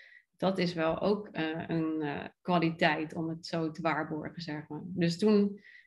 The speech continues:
ja, daardoor voelde het helemaal dat ik daar moest, eh, moest zijn eigenlijk.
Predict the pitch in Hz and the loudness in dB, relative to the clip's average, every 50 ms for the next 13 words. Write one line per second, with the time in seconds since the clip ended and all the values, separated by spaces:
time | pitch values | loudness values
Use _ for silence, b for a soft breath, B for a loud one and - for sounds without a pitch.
0 | B _ _ 190 175 156 151 147 170 180 202 196 190 175 175 - - 202 208 208 | B _ _ 6 6 6 8 8 8 8 10 8 8 6 4 4 2 2 4 4
1 | 196 185 175 180 185 170 180 190 196 180 170 160 160 156 - 165 156 151 160 156 | 4 2 2 2 2 2 4 4 4 4 4 2 0 -2 -4 -6 -2 0 0 0
2 | 156 156 156 156 156 - - - 160 156 151 156 165 165 165 - 185 190 202 202 | 0 -2 -2 -4 -6 -8 -6 -4 -4 -4 -2 -2 -2 -2 -2 -2 -2 0 0 0
3 | 180 160 151 156 170 - 143 143 147 - | -2 -2 -4 -4 -6 -6 -8 -8 -10 -14